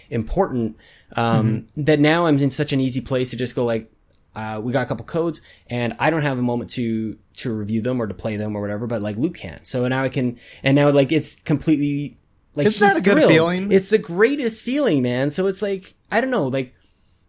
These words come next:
Speaker 1: I wanted to talk to you about what, uh, so I'm feeling, I'm feeling pretty good. I don't know
Speaker 2: Yeah.
Speaker 1: exactly where it's going. Um, having a baby in a few months kinda just puts a giant, like, question mark on it
Speaker 2: Sure,
Speaker 1: all.
Speaker 2: yeah.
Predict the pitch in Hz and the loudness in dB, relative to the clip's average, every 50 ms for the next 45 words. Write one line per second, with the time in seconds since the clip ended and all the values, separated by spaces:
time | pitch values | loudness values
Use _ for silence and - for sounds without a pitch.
0 | _ _ _ _ _ _ - 165 180 190 214 233 285 302 - 247 226 - 220 208 | _ _ _ _ _ _ -2 0 0 0 0 0 0 -2 -2 -6 -6 -2 -2 -2
1 | 220 220 - - 180 160 147 147 139 135 135 123 139 139 135 135 131 - - - | -2 -4 -4 -2 0 0 0 0 0 0 -2 -2 -2 -2 -2 -2 -4 -6 -8 -12
2 | 127 123 123 120 120 - - 190 233 226 277 262 240 214 165 185 180 214 214 208 | -12 -12 -10 -8 -6 -2 0 0 0 2 2 2 2 2 2 0 -2 0 -2 -2
3 | 190 196 190 170 143 139 127 120 117 117 120 - - _ - 151 160 185 175 175 | -2 -2 -2 -2 -2 -2 -2 -2 -2 -4 -4 -8 -10 _ 0 0 2 2 2 0
4 | 170 165 147 127 143 135 131 - 139 127 127 131 127 123 117 - 127 127 117 110 | 0 0 -2 -2 -4 -4 -4 -2 -2 -2 0 -2 -2 -4 -6 -6 -4 -4 -2 -2
5 | 107 107 104 104 107 104 - _ _ - - - _ - 113 117 117 110 110 110 | -4 -4 -6 -6 -8 -10 -12 _ _ -20 -20 -20 _ -8 -6 -6 -4 -4 -2 -2
6 | 110 110 - _ - - 151 151 156 147 131 120 135 135 127 131 127 123 117 - | -4 -4 -6 _ -6 -4 -4 -2 -2 -2 -2 -2 -2 -2 -2 -2 -2 -4 -4 -4
7 | - 127 120 120 120 117 113 - - 131 117 113 110 113 110 - - 131 - - | -4 -4 -4 -4 -4 -6 -6 -6 -6 -6 -4 -4 -4 -6 -8 -8 -8 -8 -6 -6
8 | 117 104 - 123 110 113 117 117 113 - 131 123 - - 139 131 - - 135 127 | -6 -6 -4 -4 -4 -4 -6 -8 -10 -10 -10 -10 -10 -8 -10 -10 -8 -8 -8 -6
9 | 131 135 135 135 - - - _ _ _ _ _ _ - 135 139 139 135 123 117 | -6 -6 -6 -8 -12 -18 -20 _ _ _ _ _ _ -8 -6 -4 -2 -2 0 0
10 | 139 143 147 127 120 | 0 0 0 -2 -4